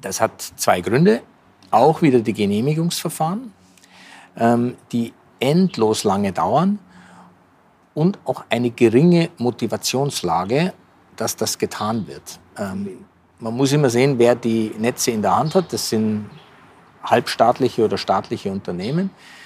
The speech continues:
Da ist einfach dieser, dieser privatwirtschaftliche Spirit, diese Dynamik, dieses etwas gestalten muss, es ist einfach nicht vorhanden.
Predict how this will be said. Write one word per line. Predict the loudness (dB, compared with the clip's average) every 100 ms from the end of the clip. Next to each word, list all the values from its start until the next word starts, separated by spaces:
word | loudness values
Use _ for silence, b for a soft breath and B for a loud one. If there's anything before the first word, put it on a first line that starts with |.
| B _
Da | -4
ist | -2 -4 -4
einfach | -4 -6 -6 -8
dieser, | -6 -2 0 0
dieser | -4 -10 -4 -2 -2 -4 -10 -12
privatwirtschaftliche | -10 -4 2 2 4 2 0 -4 -2 -6 -6 -2 0 2 0 -2 -6 -10 -14 -20 -20 -20 -20 -20 -20 -20 -20 -20 -20 -20
Spirit, | -18 -10 2 4 6 2
diese | -4 -10 -10 -10
Dynamik, | -6 -2 -2 -2 -2 -4 -6
dieses | -10 -8 -10
etwas | -12 -12 -12 -10
gestalten | -12 -10 -4 -4 -4 -10
muss, | -10 -12
es | -8
ist | -8
einfach | -6 -6 -6 -6
nicht | -6 -8 -12
vorhanden. | -10 -8 -8 -10 -18